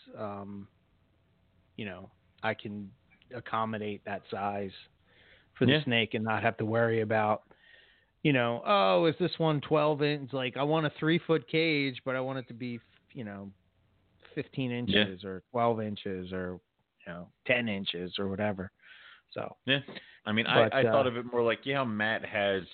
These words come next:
Speaker 2: every single inch of his room is
Speaker 1: Yes.
Speaker 2: set up to, like, he's not, he's not a single inch is off kilter. Now,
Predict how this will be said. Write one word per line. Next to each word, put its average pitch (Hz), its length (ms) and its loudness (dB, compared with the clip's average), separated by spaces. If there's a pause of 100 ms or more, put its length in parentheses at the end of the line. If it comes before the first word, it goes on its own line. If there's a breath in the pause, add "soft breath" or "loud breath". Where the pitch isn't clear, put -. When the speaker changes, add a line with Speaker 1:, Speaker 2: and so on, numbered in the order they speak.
(600 loud breath)
Speaker 2:
every 104 340 4 (100)
single 107 380 0
inch 98 240 -2 (140)
of 90 180 0
his 90 220 -2
room 95 420 0 (480 soft breath)
is 95 160 4
Speaker 1:
Yes. 135 220 4
Speaker 2:
set 101 160 6
up 98 220 2
to, 98 120 -6
like, 92 160 -4
he's 110 260 -2
not, 107 240 2 (140)
he's 110 300 -2
not 117 320 2
a 117 80 2 (100)
single 123 360 0
inch 107 260 -4
is 92 180 -10
off 85 300 -2
kilter. 76 400 -2
Now, 104 320 2